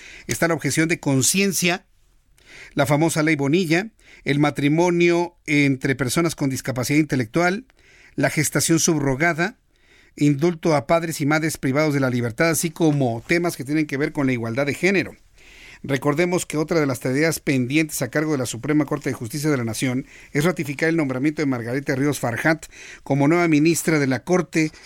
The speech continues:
luego de que fue aprobada por el Senado de la República. Bueno, pues ya tendremos oportunidad de, de platicar con él o con ministros de la Suprema Corte de Justicia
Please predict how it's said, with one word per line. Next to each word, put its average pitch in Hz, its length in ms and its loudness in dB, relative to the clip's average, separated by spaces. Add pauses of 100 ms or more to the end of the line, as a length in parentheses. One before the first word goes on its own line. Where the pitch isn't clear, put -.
(140)
luego 160 240 2
de 139 80 0
que 131 140 -6
fue 143 280 0
aprobada 143 520 -2
por 131 160 -4
el 113 80 -2
Senado 131 380 0
de 123 80 -2
la 110 100 -6
República. 80 600 -12 (420)
Bueno, 196 180 0
pues 160 140 0
ya 180 180 0
tendremos 170 400 -4
oportunidad 135 640 0
de, 135 240 0
de 120 100 -4
platicar 127 540 -2
con 131 340 -4
él 220 400 0 (160)
o 127 120 -8
con 127 140 -2
ministros 143 360 2
de 127 40 0
la 117 60 -2
Suprema 127 320 -2
Corte 135 220 -2
de 123 60 -2
Justicia 147 520 -2